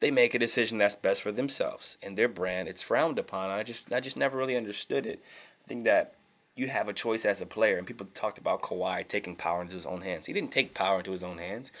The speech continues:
He was a free agent. Free agent means you can go wherever you want.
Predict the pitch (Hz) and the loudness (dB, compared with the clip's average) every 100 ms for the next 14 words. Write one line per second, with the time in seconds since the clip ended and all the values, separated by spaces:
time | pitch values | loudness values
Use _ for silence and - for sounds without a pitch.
0 | - 147 156 156 175 175 226 226 - _ | -8 -2 2 2 4 4 2 -2 -8 _
1 | _ - - - 139 180 165 147 135 135 | _ -20 -20 -4 2 2 2 0 0 0
2 | 120 120 113 127 143 156 190 202 | 6 8 10 8 6 2 2 -2